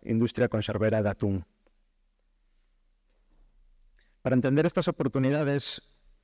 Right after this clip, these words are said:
es bueno desglosar primero las dos principales áreas de impacto. Por un lado, el rendimiento.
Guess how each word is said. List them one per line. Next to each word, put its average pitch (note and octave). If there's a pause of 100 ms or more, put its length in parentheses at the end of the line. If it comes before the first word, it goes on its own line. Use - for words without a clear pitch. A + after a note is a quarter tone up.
(400)
es -
bueno E3
desglosar C3+
primero C3
las A#2
dos B2+
principales A2
áreas G#2+
de G2+
impacto. - (1040)
Por B2
un B2+
lado, C#3+
el D#3+
rendimiento. A#2